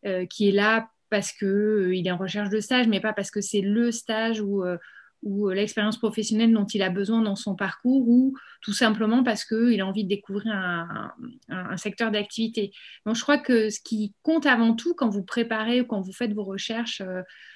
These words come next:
de stage ou même dans la construction de votre projet professionnel, c'est, c'est déjà de savoir ce qui est important pour vous. Ce qui compte, euh, pour vous, euh,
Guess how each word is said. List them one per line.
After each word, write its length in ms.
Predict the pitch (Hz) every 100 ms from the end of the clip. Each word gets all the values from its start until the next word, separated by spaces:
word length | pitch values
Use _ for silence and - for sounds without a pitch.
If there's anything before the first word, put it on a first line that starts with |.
| -
de 140 | 180 220
stage 460 | - 220 233 220
ou 20 |
même 160 | 220 220
dans 120 | 208
la 100 | 185
construction 480 | 185 247 - 240 262
de 120 | 240
votre 100 | 226
projet 280 | - 214 214
professionnel, 680 | - 202 208 202 226 247 247
c'est, 320 | - 190 185 _ _
c'est 100 | -
déjà 300 | 190 226 254
de 40 | 254
savoir 280 | 220 233 240
ce 80 |
qui 80 | -
est 40 | 196
important 460 | 202 226 - 254
pour 180 | 247 247
vous. 200 | 226 214 - _ _ _ -
Ce 120 | -
qui 180 | 214 -
compte, 340 | 247 262 262
euh, 380 | 220 196 190 190
pour 240 | - 208
vous, 480 | 208 214 247 285 285
euh, 320 | 208 185 180